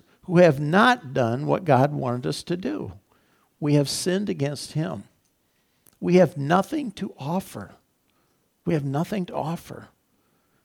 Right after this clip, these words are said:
But we trust in what he has done for us. And so our hope is in him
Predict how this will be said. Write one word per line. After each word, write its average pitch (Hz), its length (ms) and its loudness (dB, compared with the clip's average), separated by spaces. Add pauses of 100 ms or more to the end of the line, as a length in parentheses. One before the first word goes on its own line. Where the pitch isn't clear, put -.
(300)
But - 160 -2
we 180 140 2
trust 202 560 0
in 170 140 -2
what 156 220 6
he 262 240 2
has 180 260 0
done 143 260 0
for - 240 -10
us. 208 300 -4 (200)
And 180 140 4
so 208 160 2
our - 140 4
hope 233 320 6
is 175 180 6
in 175 160 2
him 160 480 2